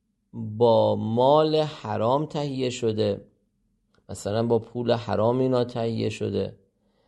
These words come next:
اینجا اگر با پول اومده تهیه کرده، نوع معاملاتی که با پول انجام می‌شه معاملات کلیه، یعنی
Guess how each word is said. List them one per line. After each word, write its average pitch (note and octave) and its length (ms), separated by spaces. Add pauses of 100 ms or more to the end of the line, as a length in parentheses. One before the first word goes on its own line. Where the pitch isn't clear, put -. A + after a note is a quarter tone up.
(480)
اینجا D#3 560
اگر E3+ 320
با F3 180
پول D#3+ 320
اومده D#3+ 340
تهیه C3+ 440
کرده، A#2+ 500
نوع C3+ 500
معاملاتی D#3 680
که C#3+ 100
با C#3 160
پول C#3 280
انجام B2+ 460
می‌شه B2 260
معاملات A2+ 540
کلیه، G#2+ 800
یعنی A#2 420